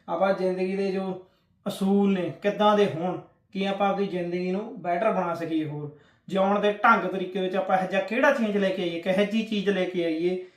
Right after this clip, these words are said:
ਜਿਹੜੀ ਆਪਣੀ ਜ਼ਿੰਦਗੀ ਨੂੰ ਹੋਰ ਵੀ ਬਿਹਤਰ ਬਣਾ ਸਕੇ, ਹੈ ਨਾ। ਅੱਗੇ ਚੰਗਿਆਈ ਲੈ ਕੇ ਆਵੇ, ਜਾਂ ਆਪਾਂ ਕਹਿ ਲਓ ਕਿਸੇ ਹੋਰ ਦਾ ਭਲਾ ਕਰਨ ਜੋਗੇ ਹੋਈਏ ਤੇ ਆਪਣੀ ਜ਼ਿੰਦਗੀ ਦੇ ਵਿੱਚ ਗਿਆਨ, ਸਮਝ ਨੂੰ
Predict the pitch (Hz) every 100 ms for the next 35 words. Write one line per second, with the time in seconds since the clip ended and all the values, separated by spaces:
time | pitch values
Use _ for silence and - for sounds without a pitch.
0 | _ _ _ 185 240 226 214 220 202 185
1 | 190 185 185 226 269 - - 175 190 196
2 | 226 196 170 170 202 185 165 151 - 143
3 | 151 202 208 160 - - - - _ _
4 | _ 208 202 208 208 202 208 196 185 175
5 | 175 170 - - _ 180 196 190 196 202
6 | 214 196 202 180 185 180 190 233 196 185
7 | 185 180 175 185 170 180 190 196 202 180
8 | 190 165 175 180 196 196 185 233 - -
9 | _ _ _ _ _ _ - _ _ 139
10 | 185 196 202 185 175 - - - - -
11 | - 190 240 254 185 - - - 190 202
12 | 254 277